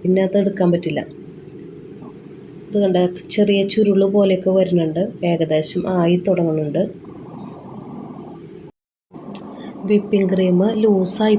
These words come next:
പോവാതിരിക്കാനായിട്ടാണ് അടിയിൽ ഐസ് ക്യൂബ് വെച്ചിട്ടാ. ചിലപ്പോൾ ബീറ്റ് ചെയ്യണ സമയത്ത് ചൂടായിട്ട് അത് ലൂസായി പോവാൻ ചാൻസ് ഉണ്ട്.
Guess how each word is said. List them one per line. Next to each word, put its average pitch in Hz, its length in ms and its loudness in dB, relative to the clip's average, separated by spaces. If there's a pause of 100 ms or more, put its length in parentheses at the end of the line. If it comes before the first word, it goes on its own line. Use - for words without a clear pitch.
പോവാതിരിക്കാനായിട്ടാണ് 185 1200 2 (100)
അടിയിൽ 156 380 0 (760)
ഐസ് 180 240 2
ക്യൂബ് 175 280 4
വെച്ചിട്ടാ. 156 420 0 (200)
ചിലപ്പോൾ 165 300 -2
ബീറ്റ് 190 260 2
ചെയ്യണ 190 180 4 (140)
സമയത്ത് 190 300 0 (100)
ചൂടായിട്ട് 185 640 2 (500)
അത് 180 120 4 (540)
ലൂസായി 196 520 4 (100)
പോവാൻ 190 280 4
ചാൻസ് 175 300 2
ഉണ്ട്. 147 160 -4